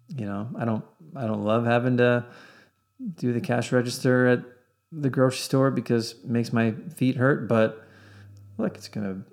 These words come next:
I'm here c-, 'cause some mom is able to cook a meal for their kids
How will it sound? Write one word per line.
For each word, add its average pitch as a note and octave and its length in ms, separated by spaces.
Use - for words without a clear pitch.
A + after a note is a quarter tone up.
I'm A2+ 180
here A2+ 380
c-, C3 100
'cause - 340
some G#2+ 240
mom G#2 320
is G#2+ 100
able G#2+ 220
to G#2 60
cook - 220
a A2 60
meal G#2 320
for G#2+ 160
their G2+ 180
kids A#2 560